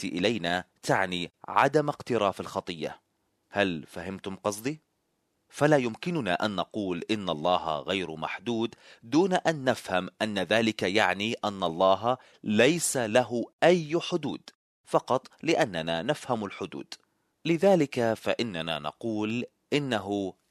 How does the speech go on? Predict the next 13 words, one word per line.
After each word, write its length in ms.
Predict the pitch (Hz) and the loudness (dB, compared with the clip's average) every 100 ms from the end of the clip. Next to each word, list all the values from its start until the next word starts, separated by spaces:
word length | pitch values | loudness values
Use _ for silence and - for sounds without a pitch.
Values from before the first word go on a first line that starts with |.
| 123 | -2
إله 480 | 110 110 127 135 127 | 4 4 4 0 0
ليس 360 | 98 110 - | 2 2 2
له 340 | 92 90 85 78 | 2 2 -2 -8
حدود، 360 | 92 82 71 - - _ _ _ _ | -10 -10 -12 -16 -20 _ _ _ _
وهذا 400 | 90 107 123 85 | -2 2 2 0
هو 240 | 82 95 | -4 -2
أيضًا 380 | 90 117 117 123 | 0 0 0 0
ما 220 | 117 82 | 0 -2
يدفعني 800 | 80 73 - 117 95 92 87 90 98 | -2 -4 -2 -2 -2 -4 -4 -2 -2
إلى 240 | 87 78 | -2 -2
إضافة 500 | 85 87 98 104 98 - | -4 0 2 2 -4 -10
وصف 480 | 80 98 - 101 87 | -4 -2 -2 -4 -2
سلبي 480 | - 82 80 110 | -2 -2 -2 -2